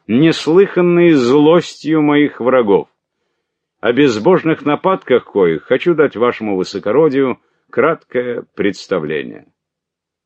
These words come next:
Плутовское правило Шумахера,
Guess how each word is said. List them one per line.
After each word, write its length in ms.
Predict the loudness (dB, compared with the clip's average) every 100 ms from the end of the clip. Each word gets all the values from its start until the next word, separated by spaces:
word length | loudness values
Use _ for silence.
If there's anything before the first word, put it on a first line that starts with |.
| _ _ _ _ _ _ _ _ _ _ _ _ _ _ _ _ _
Плутовское 720 | 0 0 2 0 -2 0 2 2
правило 640 | 0 -2 0 2 2 0
Шумахера, 720 | 0 -2 0 -2 -2 -4 -4